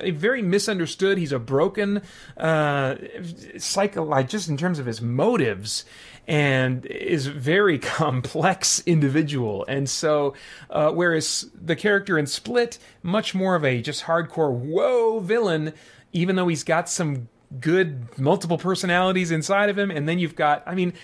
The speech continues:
like, how this is gonna work out in terms of, like, the, who groups with who. There's three of them, and so you know it's gonna be two against one at one point, or I don't know what. I, I just,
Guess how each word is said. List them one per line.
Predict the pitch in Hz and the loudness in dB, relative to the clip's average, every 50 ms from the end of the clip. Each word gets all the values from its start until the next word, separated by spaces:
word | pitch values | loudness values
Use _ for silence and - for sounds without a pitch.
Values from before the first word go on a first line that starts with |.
| - - - - - | -20 -20 -20 -6 -4
like, | - 233 - | -2 -2 -2
how | - - - 294 339 349 | -4 -4 0 0 0 2
this | 320 311 294 - | 2 0 -2 -2
is | 254 214 | -4 -2
gonna | - 262 254 233 | 0 2 2 2
work | 196 170 202 214 214 - - | 2 2 2 0 0 -2 -8
out | - 156 - 220 202 139 156 - - - - - - - - - - | -10 -4 0 0 0 0 -2 -6 -12 -16 -16 -18 -20 -20 -18 -6 0
in | 175 175 175 | 2 2 2
terms | - - 220 220 220 185 190 | 2 2 0 0 2 0 0
of, | 175 165 | 0 2
like, | 165 160 151 151 - | 2 2 2 2 0
the, | 147 135 135 - 170 - - - | -4 -4 -4 -6 -10 -12 -6 -2
who | 226 233 240 240 247 233 220 180 160 - 147 | 0 0 2 2 2 0 -2 -4 -6 -8 -6
groups | 131 160 170 214 226 170 - - | -2 0 0 0 0 -2 -4 -4
with | 170 151 117 | -4 -4 -2
who. | 135 226 226 | -2 0 2
There's | 160 139 131 123 - | 2 2 2 0 -2
three | - - 247 269 247 | -4 -4 -2 0 0
of | 190 143 | 2 2
them, | 139 135 131 | 2 2 2
and | 143 139 | 0 0
so | - 175 | 0 0
you | 156 151 151 | 0 0 0
know | 156 190 208 | 2 2 2
it's | 202 - | 0 0
gonna | - 175 165 165 | 0 -2 0 0
be | 156 156 151 | 0 0 -2
two | - - 220 208 | -2 -2 0 0
against | 196 165 170 165 160 - - | 2 2 2 0 0 -2 -4
one | 156 170 185 180 156 139 | -2 0 2 2 2 2
at | 135 127 | 0 0
one | - 143 151 165 | 0 0 -2 -2
point, | - - 143 123 117 120 123 - - - - - - - - | -2 -4 -4 -4 -4 -4 -6 -10 -16 -20 -20 -20 -20 -20 -10
or | - - 143 147 147 143 139 139 135 135 - - | -4 -2 2 2 4 4 4 4 4 4 2 -2
I | - - 165 196 | -6 -8 -6 -6
don't | 190 156 147 | -4 -4 -4
know | 151 170 214 | -4 -4 -4
what. | 214 208 196 143 101 95 - - - | -2 -2 -2 -2 -2 -4 -8 -10 -4
I, | - 165 175 - - 185 | 0 0 0 2 2 0
I | 190 | 0
just, | 175 208 208 - - - - | 0 0 -2 -2 -4 -6 -10